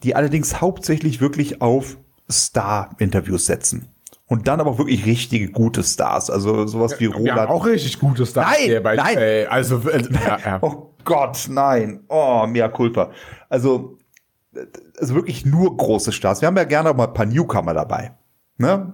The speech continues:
Speaker 1: Und die setzen halt auf große Stars, so wie Roland Kaiser oder sowas. Äh, und nichtsdestotrotz kommen die an unsere Zahlen nicht ran, weil wir einfach authentisch sind.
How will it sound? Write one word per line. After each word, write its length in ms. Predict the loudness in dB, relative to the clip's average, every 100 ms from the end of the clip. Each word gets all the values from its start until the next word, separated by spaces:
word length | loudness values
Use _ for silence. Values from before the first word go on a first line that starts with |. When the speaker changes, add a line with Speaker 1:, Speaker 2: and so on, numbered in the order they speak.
| -4
Speaker 1:
Und 180 | -2 2
die 100 | 2
setzen 240 | 0 0
halt 80 | 0
auf 140 | 0
große 320 | 0 -2 -2 -4
Stars, 420 | -2 0 0 0
so 160 | 0
wie 120 | 2 2
Roland 440 | 2 2 0 -2
Kaiser 480 | -2 2 2 2 2
oder 140 | 2
sowas. 420 | 0 0 0 0 -6 -10 -10 -8 -8 -10 -18 _
Äh, 180 | 0 2
und 480 | 2 2 2 0 0
nichtsdestotrotz 1000 | 0 0 -2 -2 -2 -2 -2 -2 -2 -6
kommen 300 | -4 -2 0
die 100 | 2
an 100 | 2
unsere 300 | 2 0 0
Zahlen 280 | 0 2 2
nicht 200 | 2 0
ran, 180 | 0 2
weil 160 | 0
wir 140 | 2 0
einfach 180 | 2
authentisch 520 | 0 0 -2 -2 -4 -4
sind. 260 | -8 -8